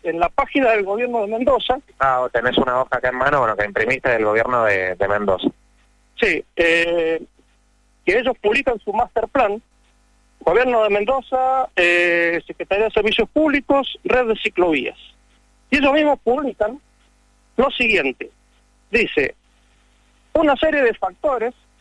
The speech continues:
Speaker 1: incidieron en la decisión. La calle Dorrego presenta un bulevar con frondosa vegetación, condiciones ampliamente favorables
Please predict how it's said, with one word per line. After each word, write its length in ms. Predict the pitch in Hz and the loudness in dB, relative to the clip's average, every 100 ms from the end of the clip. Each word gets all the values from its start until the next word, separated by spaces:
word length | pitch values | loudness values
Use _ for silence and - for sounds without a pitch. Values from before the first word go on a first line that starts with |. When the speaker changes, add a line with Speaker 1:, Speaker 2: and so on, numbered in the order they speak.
| _ _ _ _ | _ _ _ _
Speaker 1:
incidieron 680 | 285 294 254 240 285 285 277 - | 0 2 0 0 0 0 -2 -4
en 100 | 285 | -4
la 120 | 254 | -2
decisión. 580 | 269 247 220 226 196 233 _ _ _ _ _ _ - | -4 -6 -2 0 0 -4 _ _ _ _ _ _ -2
La 140 | 175 | -2
calle 300 | - 302 247 | 0 -2 0
Dorrego 440 | 254 233 277 294 262 | 0 0 0 -4 -4
presenta 440 | - 202 277 254 | -6 -6 -4 -2
un 120 | 240 | 0
bulevar 520 | 202 190 196 233 220 208 | 2 4 4 2 2 0
con 180 | 220 208 | -2 0
frondosa 480 | 196 202 262 262 233 | 0 0 0 2 0
vegetación, 720 | 190 190 - 175 302 311 294 _ | 2 -2 -2 -2 0 0 -2 _
condiciones 600 | 202 190 196 226 269 254 - | 0 0 0 0 0 0 0
ampliamente 520 | 294 277 240 269 247 226 | -2 0 0 -2 -2 -2
favorables 640 | 185 196 240 269 247 | 0 0 -2 -2 -2